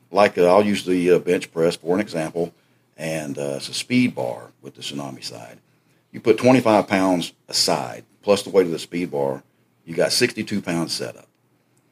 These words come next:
But if you move it at three point eight feet per second, and I know that sounds like, "Well, who the hell is measuring their,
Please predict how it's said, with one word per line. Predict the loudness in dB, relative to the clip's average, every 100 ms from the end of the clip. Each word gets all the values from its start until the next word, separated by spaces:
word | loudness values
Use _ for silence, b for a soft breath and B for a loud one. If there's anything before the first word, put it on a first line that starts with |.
| _ _ _ -2
But | 0 0
if | -2
you | 0 4
move | 6 6 6
it | 2 2
at | -2 -4
three | -4 -4
point | -2 0 2
eight | 0
feet | -4 -8 -6
per | -6
second, | -2 -2 0 -2
and | 0
I |
know | 0 2
that | 2
sounds | 0 -4 -4
like, | -8 -8
"Well, |
who | -6
the | -4
hell | -4
is | -4
measuring | -4 -6 -8 -12
their, | -12